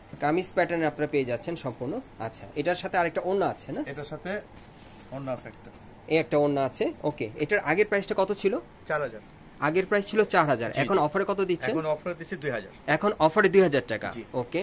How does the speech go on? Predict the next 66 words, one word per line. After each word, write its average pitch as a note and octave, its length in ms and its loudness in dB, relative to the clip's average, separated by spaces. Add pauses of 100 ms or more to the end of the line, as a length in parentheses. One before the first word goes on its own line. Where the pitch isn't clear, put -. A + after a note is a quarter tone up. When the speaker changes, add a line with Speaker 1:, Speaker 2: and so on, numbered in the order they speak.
Speaker 1:
আমরা C#3+ 140 4
Speaker 2:
এটা C#3+ 80 6
Speaker 1:
next E3 140 6
Speaker 2:
আরেকটা - 120 4
Speaker 1:
collection D#3+ 300 6
Speaker 2:
রঙ। C#3+ 80 2
Speaker 1:
দেখবো, C3 200 -2
Speaker 2:
এটা F3 160 -6
Speaker 1:
নাকি D3+ 180 4
Speaker 2:
আরেকটা D#3+ 180 2
রঙ। D3 40 6
Speaker 1:
color G3+ 260 10
আছে - 160 -4
আরেকটা? G#2+ 220 -6
Speaker 2:
এটা - 140 -12
Speaker 1:
আচ্ছা, B2+ 160 -4
Speaker 2:
আরেকটা - 100 -4
Speaker 1:
color B2+ 180 2
Speaker 2:
মিষ্টি G#2+ 140 -4
Speaker 1:
আছে। C#3 80 -6
Speaker 2:
color A#2 200 -8
আছে। - 260 -14 (220)
Speaker 1:
ওকে, D#3 180 4 (140)
আরেকটা F#3 300 4
দেখাবো G#3+ 200 4 (100)
মিষ্টি G#3 300 -2
কালারে, D3 260 4 (120)
এটার F3+ 220 0
দুইটা G#3 220 4
কালার F3+ 240 2
পেয়ে D3 180 2
যাচ্ছেন D#3 260 -2 (100)
আপনারা। F3+ 220 -4 (180)
Speaker 2:
এই A#2 120 -14
একটা A2+ 180 -18
কালার। F#2+ 200 -16
Speaker 1:
আহ, A#2 420 -10 (120)
যার D#3+ 200 6
যেটা G3 240 2
ভালো D#3 180 0
লাগবে, E3 220 0
আপনি G#3+ 100 -6 (100)
screenshot F3+ 360 -4
নিয়ে G3 140 0
order B2+ 220 0
করতে B2+ 240 -6
পারবেন। A#2+ 320 -4
এই C#3 80 0
আরেকটা A2+ 280 -6
কালার G2+ 300 -12
দেখেন, G#2 200 -14
এটা C#3+ 180 -2
মিষ্টি D#3+ 280 -2
কালারের A2 300 -2
মধ্যে। G2+ 180 -12 (200)
ওকে, - 140 -8 (140)
এগুলোর F#3 260 4
price F3 220 4
পড়বে G#3 240 4
দুই G3+ 140 8
হাজার C3+ 240 2
করে। C#3 140 4
Speaker 2:
দুই E3+ 140 4
হাজার C#3 220 -2
টাকা, A2 200 -16
জি। - 40 -20